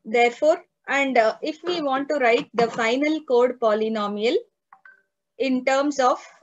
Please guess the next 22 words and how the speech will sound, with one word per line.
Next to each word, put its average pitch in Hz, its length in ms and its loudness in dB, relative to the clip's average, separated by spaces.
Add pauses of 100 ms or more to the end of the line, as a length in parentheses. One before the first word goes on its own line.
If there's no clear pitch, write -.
(140)
uh, 202 360 -2 (160)
the 226 140 -2
variable 240 600 2
x - 440 -4 (560)
to 262 120 -4
get 247 220 2
the 226 160 2
expression 285 640 -2
for 233 220 2
the 240 140 0
fi-, 226 360 0 (120)
uh, 208 300 -4
final 240 380 -2
code 220 300 0
polynomial, 202 600 -4 (540)
remember, 269 460 2 (760)
uh, 247 220 2
how 262 220 0
do 294 100 0
we 285 180 -2
state, 247 560 2
uh, 208 420 4